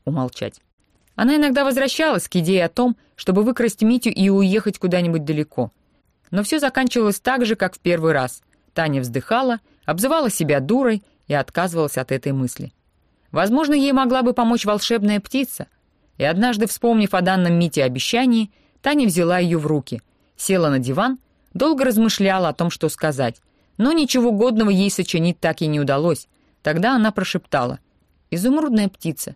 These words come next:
ты мне поможешь?» И стала ждать знака. Но птица оставалась такой же холодной и гладкой, а ее взгляд —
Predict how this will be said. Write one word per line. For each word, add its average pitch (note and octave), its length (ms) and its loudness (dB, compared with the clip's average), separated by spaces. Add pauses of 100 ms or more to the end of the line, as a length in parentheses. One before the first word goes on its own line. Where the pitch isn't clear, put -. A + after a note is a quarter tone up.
ты G3+ 100 0
мне A3 120 4
поможешь?» A#3 560 -2 (480)
И D#3+ 60 -4
стала C4 340 -4
ждать F3+ 280 -2
знака. D#3 460 -2 (480)
Но G#3+ 100 -4
птица D#4+ 300 -4
оставалась B3 460 0
такой G#3 320 0
же F3+ 100 -2
холодной F#3+ 520 0
и - 140 -6
гладкой, C#3+ 540 -2 (260)
а D3 140 -2
ее C3+ 180 -2
взгляд — E3+ 360 -4